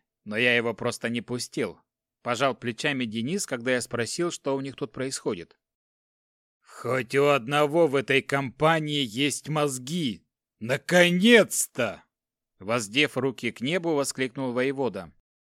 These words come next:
Алексей попытался что-то сказать по этому поводу, но словил от воеводы смачный подзатыльник.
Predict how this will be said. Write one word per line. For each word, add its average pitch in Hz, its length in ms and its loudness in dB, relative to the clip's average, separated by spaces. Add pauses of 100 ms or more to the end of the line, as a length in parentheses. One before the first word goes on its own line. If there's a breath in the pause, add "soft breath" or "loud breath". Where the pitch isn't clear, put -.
(320)
Алексей 120 400 0
попытался 127 560 -4
что-то 117 300 -6
сказать 139 440 -6
по 143 100 -6
этому 107 340 -6
поводу, 98 520 -6 (120)
но 151 180 -2
словил 180 440 -2
от 165 120 -6
воеводы 147 420 -2
смачный 135 520 -6
подзатыльник. 117 800 -8